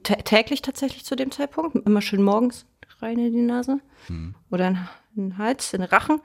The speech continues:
Speaker 1: Ähm, Masken, glaub ich, weiß ich gar nicht mehr. Ich glaube, hatten wir, oh Gott, das ist schon wieder so lange her, weiß ich nicht mehr.
Speaker 2: Ja. Hattet ihr dadurch dann, äh, die Möglichkeit,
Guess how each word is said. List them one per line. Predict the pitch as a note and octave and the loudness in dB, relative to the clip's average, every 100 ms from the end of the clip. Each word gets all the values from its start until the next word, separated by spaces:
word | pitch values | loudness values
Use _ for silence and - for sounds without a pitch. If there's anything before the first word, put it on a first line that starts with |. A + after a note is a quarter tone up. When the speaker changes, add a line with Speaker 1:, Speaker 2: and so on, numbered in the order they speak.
| - - - _ | -10 -20 -20 _
Speaker 1:
Ähm, | - G3 G3 G3 G3 G3 G3+ G3 F3 | 2 4 4 2 0 0 0 0 2
Masken, | F3 A#3+ - - C#4+ | 2 2 -2 2 2
glaub | B3 A#3+ A#3+ | 6 4 4
ich, | A#3+ - _ _ _ _ - | -2 -12 _ _ _ _ 2
weiß | F#3 G3+ | 2 2
ich | - | 0
gar | F3+ | 2
nicht | F3 - | 2 2
mehr. | F3+ | 0
Ich | - | 2
glaube, | G3 G3 | 0 2
hatten | F#3+ - | 2 4
wir, | F#3 - E3 | 2 2 0
oh | D#3+ | 0
Gott, | - - - - _ _ _ | -2 -6 -10 -14 _ _ _
das | - F#3+ | 0 0
ist | |
schon | - F3+ | 4 2
wieder | F3 E3+ | 4 2
so | E3+ | 2
lange | E3 E3 | 4 2
her, | E3+ | 2
weiß | E3 E3 | 0 0
ich | |
nicht | E3 E3+ | 0 2
mehr. | F3+ D#3+ | 0 -2
Speaker 2:
Ja. | F2+ G2+ F2 - - | -4 -4 -6 -16 -2
Hattet | - G#2+ B2 | 0 0 0
ihr | B2 | 2
dadurch | G2+ G#2 A#2 | 2 2 0
dann, | - B2 A2+ A#2 | 0 2 2 2
äh, | - G2+ G2+ | 0 0 2
die | A2 G#2 | 2 2
Möglichkeit, | G#2 G2+ G#2 B2+ B2 - A2+ G#2+ A2+ - | 2 2 2 2 -4 0 4 4 2 -2